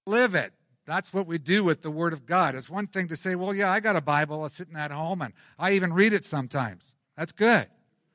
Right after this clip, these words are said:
That's the first one. You read it. Maybe read it every day would be good. Read, just read a little bit. If you can't read a lot, just read a little bit. It's good.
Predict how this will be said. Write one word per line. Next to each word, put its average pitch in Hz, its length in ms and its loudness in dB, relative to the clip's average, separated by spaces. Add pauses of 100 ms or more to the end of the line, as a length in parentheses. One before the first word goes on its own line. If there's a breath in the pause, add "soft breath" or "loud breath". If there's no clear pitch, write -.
(220)
That's 151 220 -4
the 156 60 -16
first 226 280 6
one. 110 200 -10
You 147 140 2
read 214 280 4
it. 123 180 -4 (400 soft breath)
Maybe 156 280 2
read 143 180 0
it 123 100 -4
every 104 220 -8
day 113 220 -8
would 104 100 -10
be 92 100 -20
good. 87 300 -20 (640 soft breath)
Read, 208 220 -2 (340)
just - 240 -12
read 226 120 -8
a 214 60 -4
little 185 260 -6
bit. 113 280 -10 (280)
If - 120 -20
you 160 40 -16
can't 190 280 -2
read 170 160 -4
a 156 60 -4
lot, 139 360 -2
just 151 220 -16
read 165 120 -8
a 143 40 -8
little 160 220 -6
bit. 98 200 -18 (460)
It's - 80 -20
good. 139 260 -18